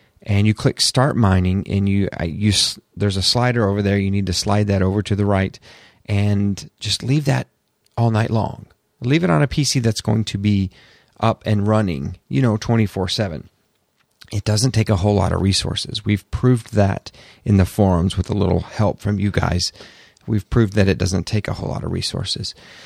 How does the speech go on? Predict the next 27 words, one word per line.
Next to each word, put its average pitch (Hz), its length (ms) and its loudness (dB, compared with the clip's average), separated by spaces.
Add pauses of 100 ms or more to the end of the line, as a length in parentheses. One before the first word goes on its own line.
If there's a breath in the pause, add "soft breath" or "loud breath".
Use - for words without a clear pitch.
(280 loud breath)
So 135 240 0
leave 151 320 0
that 147 200 0
going. 101 360 2
It 123 120 0
will 139 120 0
generate 151 680 0
coin 220 480 -2
for 101 300 -2
you. 90 400 0 (120)
Now, 131 140 -2
this 180 240 -2
is 240 180 -2
an 170 200 0 (420)
unpublished 120 960 -2 (340)
off-exchange 101 1080 0
type - 300 -8
coin. 92 400 -2 (420 loud breath)
It's - 140 -6
kind 202 200 4
of - 140 0
like - 280 -2
proof - 300 2
of 117 180 2
concept - 640 0
right 98 200 -4
now. - 220 -8